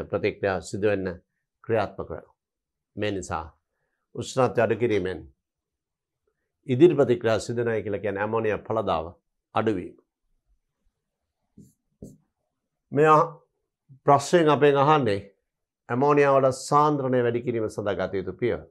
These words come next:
මේ අනුව ඔබේ පිළිතුර වෙන්න ඕනේ සිම්පල් B පමණයි. මේ අනුව සිම්පල් B පමණයි. ඒ අනුව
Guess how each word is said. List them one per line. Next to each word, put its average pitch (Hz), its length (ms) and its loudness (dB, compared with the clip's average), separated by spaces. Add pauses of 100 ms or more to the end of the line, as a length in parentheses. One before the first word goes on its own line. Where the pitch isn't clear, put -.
(520)
මේ 113 160 4
අනුව 104 180 2
ඔබේ 101 220 0
පිළිතුර 131 400 -2
වෙන්න 85 220 -4
ඕනේ 85 260 -12 (640)
සිම්පල් 120 540 -2
B 110 220 -2
පමණයි. 117 400 -4 (1900)
මේ 120 140 2
අනුව 120 260 4 (1200)
සිම්පල් 123 420 -2
B 127 160 0
පමණයි. 131 440 2 (1900)
ඒ 113 120 4
අනුව 120 240 6